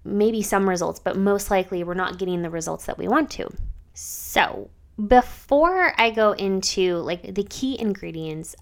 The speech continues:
of a magnetic brand, like the actual implementation, the tactical level, step by step, I want to define, like, what this magnetic brand looks and feels like and why it's important.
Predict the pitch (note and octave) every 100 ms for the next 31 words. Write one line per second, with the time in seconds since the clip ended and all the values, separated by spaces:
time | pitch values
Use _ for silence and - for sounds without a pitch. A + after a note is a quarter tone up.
0 | G#3+ A3+ G#3+ F#3 F3 E3 E3 E3 D#3+ D#3+
1 | - D3+ C#3+ G3 E3+ - - E3 - F3
2 | E3 E3 - - - - F#3+ G3 F3 E3
3 | E3 D#3 - E3 D#3+ - - E3+ - F3
4 | E3+ E3 D#3+ D#3+ D#3 D#3 D#3+ - - -
5 | - - - - - - E3 E3 D#3 D#3+
6 | - G#3+ F3 D#3+ - G3 F#3+ G#3+ B3+ C#4+
7 | - - - G3 F#3+ - F3 E3+ A#3+ D#4+
8 | C4+ F#3+ F#3+ G3 G3 G3 - G3 F3+ F3
9 | F3 E3+ E3 E3 - E3 D#3+ D#3 D#3 D#3+
10 | - - - - _ _ - - F3+ F#3+
11 | F#3+ F#3+ E3+ - D#3+ D#3+ F3 F#3+ C4+ C#4
12 | D4 - F#3+ F3 D#3+ D#3 E3 - - -
13 | - -